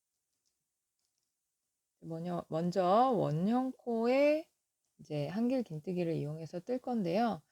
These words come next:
이 양쪽 끝에, 스카프 양쪽 끝에 이니셜 펜던트를 달기 때문에 실을 십오 센티미터에서 이십 센티미터 정도 이렇게 여유 있게 남기신 상태에서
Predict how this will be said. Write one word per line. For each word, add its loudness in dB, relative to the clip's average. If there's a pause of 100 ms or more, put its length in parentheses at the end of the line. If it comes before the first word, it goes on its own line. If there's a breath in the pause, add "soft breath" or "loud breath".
(300)
이 0
양쪽 0
끝에, -4
스카프 -10
양쪽 -6
끝에 -2 (500)
이니셜 -2
펜던트를 -4
달기 -6
때문에 -4 (260)
실을 0
십오 -6
센티미터에서 -4
이십 -2
센티미터 -6
정도 0 (360)
이렇게 -8
여유 0
있게 -4
남기신 -8
상태에서 -6